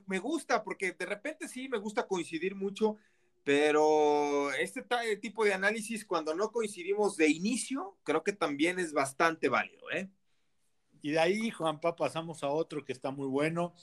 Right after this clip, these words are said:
Speaker 2: Barcelona más ciento quince recibe a la Juve, más doscientos cuarenta, que creo que no lo, no lo habíamos visto así en mucho tiempo.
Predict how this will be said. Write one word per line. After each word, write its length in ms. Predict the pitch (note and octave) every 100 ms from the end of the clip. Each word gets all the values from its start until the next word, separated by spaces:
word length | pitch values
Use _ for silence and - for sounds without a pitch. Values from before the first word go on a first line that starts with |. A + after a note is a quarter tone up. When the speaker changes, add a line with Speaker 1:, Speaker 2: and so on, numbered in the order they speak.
| _ _
Speaker 2:
Barcelona 680 | C3+ C3 C3 C#3 D#3+ F3 F3+
más 220 | D#3 B2
ciento 340 | D#3 D3 C3
quince 320 | - D3+ D3 D#3
recibe 420 | B2 D3 D3 C#3
a 60 |
la 140 | A#2+ A#2
Juve, 380 | C3+ D#3 E3 F3 _ _ _
más 440 | C#3 C#3+ D3+ D#3 C#3+
doscientos 680 | D#3 - F3+ G3+ G3+ G#3
cuarenta, 500 | - C#3 C3 C#3 D#3 D3
que 120 | B2+
creo 180 | C3 C3+
que 120 | C#3+
no 100 | C#3
lo, 260 | C#3+ C#3 C3
no 120 | C3
lo 100 | D3+
habíamos 300 | D3 D3 C3+
visto 240 | C#3 C3 C#3
así 180 | B2+ C3+
en 100 | C3+
mucho 300 | C3+ C3 -
tiempo. 480 | A#2+ B2+ C#3+ D#3+